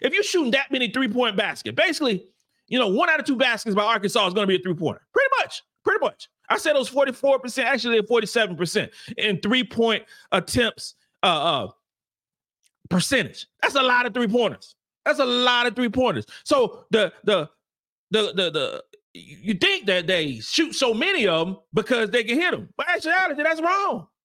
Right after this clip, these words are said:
That's wrong. They don't hit a whole lot of three-pointers. They don't, they, well, I shouldn't say they don't hit a lot of three-pointers. Their percentage ain't high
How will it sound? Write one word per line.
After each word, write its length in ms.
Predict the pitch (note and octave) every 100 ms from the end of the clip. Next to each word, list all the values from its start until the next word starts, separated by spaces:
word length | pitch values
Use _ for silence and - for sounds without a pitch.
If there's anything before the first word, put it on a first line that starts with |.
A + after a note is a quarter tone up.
| _ -
That's 200 | E4+ F4
wrong. 220 | F#4 F#4
They 100 | F#4
don't 200 | F#4+ B4+
hit 80 | F4+
a 40 |
whole 200 | E4+ E4
lot 160 | D#4+ D4+
of 80 | D#4+
three-pointers. 540 | D4+ D#4 B3 A2+ - _ _
They 80 | F4+
don't, 180 | F4+ A3
they, 60 | C4+
well, 160 | B3+
I 40 | G#3
shouldn't 220 | G3+ G3+
say 100 | G3
they 80 | E3
don't 240 | F3 E3
hit 120 | F3
a 40 | E3
lot 180 | D#3+ C#3
of 60 |
three-pointers. 400 | E3 D3+ G#3 C3 - -
Their 120 | F#3+ E3+
percentage 400 | D#3 B3 F3+ E3+
ain't 160 | C3
high 120 | D#3